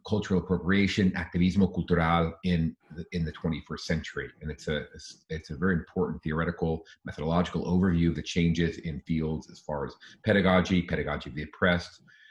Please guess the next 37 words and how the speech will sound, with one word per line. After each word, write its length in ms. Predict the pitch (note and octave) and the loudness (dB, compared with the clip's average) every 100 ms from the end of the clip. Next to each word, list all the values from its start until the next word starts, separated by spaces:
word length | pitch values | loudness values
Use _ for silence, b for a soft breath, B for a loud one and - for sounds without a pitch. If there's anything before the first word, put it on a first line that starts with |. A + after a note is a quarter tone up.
| B B | B B
Freire's 340 | - E2 D#2+ - | -2 0 0 -2
famous 340 | E2+ D#2+ D#2+ | -2 0 -2
term, 520 | - F2 E2+ E2 E2+ - | 0 2 2 2 -2 -6
also, 680 | D#2+ E2 - E2+ D2+ - E2 | -6 -6 -4 -2 -2 -6 -6
um, 460 | D#2+ D2+ D2 D#2 - | -6 -6 -8 -10 -4
new 200 | E2+ E2+ | -2 -2
social 320 | D#2+ D2 E2 | -4 -4 0
movements 400 | F2+ F2+ F#2 - | 4 6 4 2
or 100 | D#2+ | -2
new, 240 | E2+ F#2 | 2 4
new 180 | F2 D#2 | 6 4
social 380 | - - - C#2 | 0 -8 -6 -2
movements. 560 | E2 F#2 D#2+ B1+ - - B B B B B A2 | 2 4 2 -2 -8 -16 B B B B B 2
And 120 | G#2 | 2
the 40 | |
chapters 460 | - B2 C3+ C3 G2 | 4 2 4 2 4
themselves, 480 | F2 - G#2 F2+ D2+ | 4 6 4 4 0
the 60 | |
spaces 520 | - - F#2+ F2+ F#2 | -6 0 2 2 0
they 100 | E2 | 0
talk 320 | D#2+ F2+ F2+ E2+ | 0 0 0 0
about 380 | C#2 C#2+ C#2+ - | -4 -6 -8 -6
are, 520 | D#2 D2+ D2+ C#2+ C#2+ | -4 -4 -4 -8 -8
are 360 | D2 C#2+ C#2 C#2+ D2+ | -8 -8 -8 -12 -4
very, 280 | E2 E2+ | 0 0
are, 220 | D#2 D2+ - | -2 -6 -8
are 200 | D#2 - - | -10 -10 -4
fascinating 640 | F#2+ F2+ - F#2 F2 E2 | 0 0 4 4 4 2
and 140 | D2 C#2+ | -2 -4
very 140 | D2+ | -6
important 360 | C#2 - D#2+ D2 | -6 -8 -8 -8
in 60 | |
themselves. 680 | C#2 B1+ F2 D#2+ C2 - - B B B | -10 -8 -4 -4 -4 -10 -18 B B B
These 160 | E2+ E2+ | -2 0
include 480 | E2 F2 E2 D#2+ - E2+ | 0 2 2 0 -4 -4
rethinking 440 | E2+ E2+ D#2 C#2+ | -2 -4 -6 -4
racism, 720 | E2+ F2+ - F#2 F#2 F2+ F2+ | 2 2 2 2 4 4 4